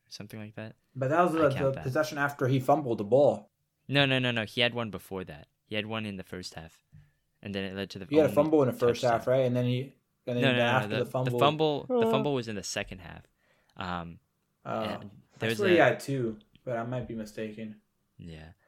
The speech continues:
Speaker 1: Um, either way, let's talk about this game here. Uh,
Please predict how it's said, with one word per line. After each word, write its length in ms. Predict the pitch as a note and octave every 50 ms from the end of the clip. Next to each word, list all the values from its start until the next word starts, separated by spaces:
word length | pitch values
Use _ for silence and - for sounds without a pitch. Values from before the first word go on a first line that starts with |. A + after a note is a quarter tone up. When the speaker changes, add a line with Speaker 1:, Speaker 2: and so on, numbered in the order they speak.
| _ _ _ _ _ _ _ _ -
Speaker 1:
Um, 400 | G#2+ G2+ G2+ G2+ G2 G2 F#2+ G2 _ _ _ _ _ _
either 240 | - C#3+ D#3 C3+ C3+
way, 300 | A2 G#2 G2+ G2+ G#2 - _ -
let's 140 | D3+ D3 -
talk 160 | D#3+ D3+ C#3
about 200 | - A#2+ A#2 -
this 180 | - G#2 - -
game 260 | - G2+ G2 G2 G2
here. 460 | G2 - - G2 F#2+ F#2+ F#2+ F#2+ G2 _ _ _ _ _ _ _ _ -
Uh, 280 | - F#2 F2 F2 E2+